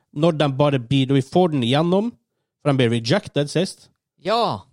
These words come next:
Speaker 2: de har overload etter covid på å godkjenne
Speaker 1: Ja, det er
Speaker 2: grafikk på
Speaker 1: helsikes,
Speaker 2: spreadshirt hos
Speaker 1: eh, å leve
Speaker 2: leverandør.
Speaker 1: å, å få merchen ut.
Speaker 2: Mm.
Speaker 1: Og det er lenge siden vi begynte med det her.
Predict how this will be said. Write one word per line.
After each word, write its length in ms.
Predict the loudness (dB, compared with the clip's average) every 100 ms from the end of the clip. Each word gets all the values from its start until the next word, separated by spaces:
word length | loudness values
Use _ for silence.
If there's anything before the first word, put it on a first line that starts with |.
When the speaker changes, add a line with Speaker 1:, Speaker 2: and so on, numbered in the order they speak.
| _ -10
Speaker 2:
de 120 | -6
har 220 | -2 -4 -2
overload 880 | 0 0 0 -2 0 0 -2 -6 -12 -12
etter 380 | -12 _ -10 -8
covid 480 | -8 -6 -6 -8 _
på 100 | -6
å 400 | -4 -2 -2 -4 -8
godkjenne 800 | -8 -8 -6 -8 -6 -8 -6 -2
Speaker 1:
Ja, 180 | 0 0
det 100 | -2 -6
er 60 | -10 _ _ _ -8
Speaker 2:
grafikk 320 | -6 -6 -8
på 160 | -2
Speaker 1:
helsikes, 800 | 0 0 -2 -2 -4 -4 -6 -6
Speaker 2:
spreadshirt 340 | -6 -4 -4 -6
hos 140 | -8
Speaker 1:
eh, 80 | -8
å 40 | -4
leve 260 | -2 -2
Speaker 2:
leverandør. 240 | -4 -8 -6
Speaker 1:
å, 80 |
å 60 | -6
få 100 | -4
merchen 400 | -2 -4 -6 -8
ut. 260 | -8 _ -20 -12
Speaker 2:
Mm. 220 | -10 -10 -12 _ _ -4
Speaker 1:
Og 80 |
det 80 | -2
er 80 | 0
lenge 320 | 0 0 0
siden 220 | -2 -6 -6
vi 100 | -6
begynte 220 | -6 -6
med 80 | -12
det 80 |
her. 140 | -14